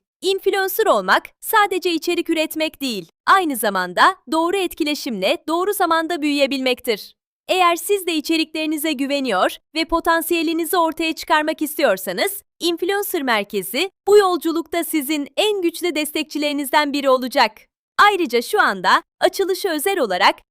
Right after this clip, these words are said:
tüm paketlerde yüzde elli indirim başlamış durumda. Hesabınızı güçlendirmek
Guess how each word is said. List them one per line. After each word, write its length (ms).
tüm 120
paketlerde 680
yüzde 460
elli 140
indirim 360
başlamış 520
durumda. 400
Hesabınızı 600
güçlendirmek 920